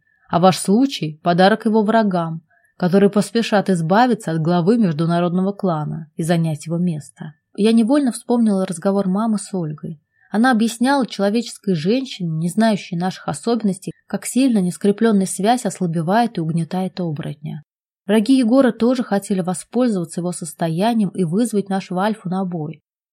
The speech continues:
Возможно, что в подобном неуравновешенном состоянии он бы его проиграл. Но тот разговор помог Ольге принять правильное решение уступить Егору.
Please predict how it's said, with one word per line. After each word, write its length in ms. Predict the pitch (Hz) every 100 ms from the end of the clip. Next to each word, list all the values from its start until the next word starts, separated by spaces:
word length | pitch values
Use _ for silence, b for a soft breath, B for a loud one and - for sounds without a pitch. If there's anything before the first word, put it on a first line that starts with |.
| _
Возможно, 420 | 117 226 302 269
что 140 | 226 214
в 60 |
подобном 480 | 214 214 214 254 220
неуравновешенном 680 | 180 180 175 190 208 214 185
состоянии 680 | 185 165 - 175 196 247 214
он 180 | 180 190
бы 100 | 190
его 140 | 190
проиграл. 640 | 190 196 202 208 170 156 - _ _ _ _ _
Но 120 | 202
тот 360 | 208 - 294 285
разговор 560 | 175 160 190 196 277
помог 360 | 277 185 202 196
Ольге 280 | 233 214 202
принять 560 | 202 214 214 220 -
правильное 500 | - 202 190 170 165
решение 480 | 160 151 - 226 214
уступить 520 | 160 - 160 - 190
Егору. 500 | 196 175 180 151 151